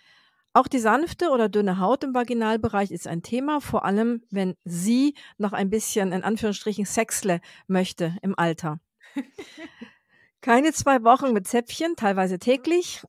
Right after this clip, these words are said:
und täglich nach jedem W-C-Gang etwas Venusöl. Es läuft wieder wie geschmiert.“ So ein Feedback einer lieben Freundin. „Beim Venusöl habe ich das Sanddorn-Fruchtfleischöl immer drin.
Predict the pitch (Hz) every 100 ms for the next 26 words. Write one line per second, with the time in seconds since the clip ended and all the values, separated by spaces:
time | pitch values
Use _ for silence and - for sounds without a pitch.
0 | - 220 220 214 - _ _ 240 247 269
1 | 240 226 202 240 285 233 196 - 269 302
2 | 202 214 - 190 214 196 185 277 240 190
3 | - - 185 202 254 - 208 - 202 240
4 | 262 214 226 214 190 190 226 302 285 151
5 | - - 190 165 185 220 190 - 208 _
6 | - 226 - 180 180 175 185 226 - 175
7 | 165 156 165 _ _ _ _ - - -
8 | - - 220 202 247 320 302 - 269 285
9 | 247 226 214 208 208 - 208 202 180 -
10 | 196 - - 240 240 - 240 262 247 214
11 | 196 185 196 262